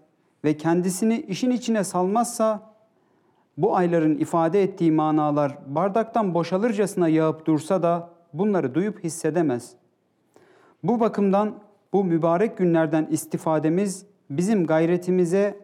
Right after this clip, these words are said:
alakamıza ve ilgimize bağlıdır. İçinde bulunduğumuz kutlu zaman dilimini tam duyabilmek için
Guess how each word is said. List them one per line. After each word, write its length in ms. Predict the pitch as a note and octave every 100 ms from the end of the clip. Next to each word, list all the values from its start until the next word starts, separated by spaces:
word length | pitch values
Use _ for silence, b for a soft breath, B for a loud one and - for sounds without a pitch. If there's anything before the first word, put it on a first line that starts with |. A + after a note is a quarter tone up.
| -
alakamıza 880 | F3 G3+ G3+ G#3 G#3 F#3+ G#3+ G#3 F3
ve 120 | F#3
ilgimize 560 | D#3+ C#3 D#3 C#3+ F3 D3
bağlıdır. 520 | C3 A#2+ A#2 B2+ - _ _ _ _ _ _ _ _ b b b b b b b b b b b
İçinde 380 | F3 B3 B3 B3+
bulunduğumuz 640 | B3+ B3+ A#3+ B3+ B3+ -
kutlu 320 | B3 - B3
zaman 340 | A3 A#3 B3 A3+
dilimini 340 | A3+ A#3 A3+
tam 260 | G#3 A#3+ G#3
duyabilmek 560 | G#3 F#3+ G3 G#3+ G#3+
için 500 | F#3 F3 F3+ F#3+ -